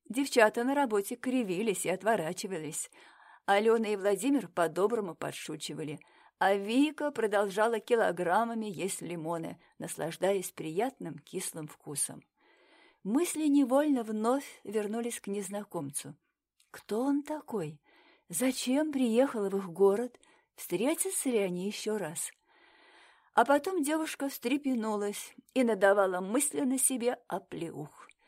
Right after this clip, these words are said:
Мужчинам теперь не осталось места в её жизни. По крайней мере, пока.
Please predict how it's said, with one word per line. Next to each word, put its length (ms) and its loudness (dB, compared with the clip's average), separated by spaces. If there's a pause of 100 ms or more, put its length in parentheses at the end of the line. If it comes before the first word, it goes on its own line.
(180)
Мужчинам 800 0
теперь 460 2
не 140 0
осталось 720 2
места 420 -6
в 40 -10
её 180 -4
жизни. 420 -8 (560)
По 120 -2
крайней 480 -2
мере, 380 -2
пока. 640 -8